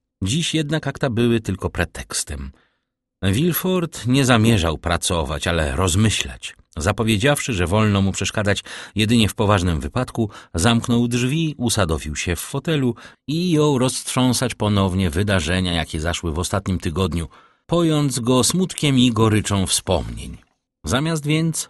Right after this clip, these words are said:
przeglądać piętrzące się przed nim akta, otworzył biurko, nacisnął sprężynę skrytki i wydobył plik swoich osobistych notatek.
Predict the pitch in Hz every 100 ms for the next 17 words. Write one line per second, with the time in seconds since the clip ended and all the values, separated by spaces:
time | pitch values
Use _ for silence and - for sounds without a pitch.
0 | - - 131 127 110 87 - 101 98 110
1 | 98 - 78 76 - 85 107 123 151 135
2 | 117 - - - _ - 156 - 165 131
3 | 113 73 76 139 180 - 160 156 135 92
4 | 101 - 127 101 98 92 69 - 107 104
5 | 92 98 92 92 90 82 - 175 - -
6 | 95 135 113 85 82 85 - 113 123 -
7 | 90 95 87 - 73 76 - 80 - -
8 | 82 - 73 - - -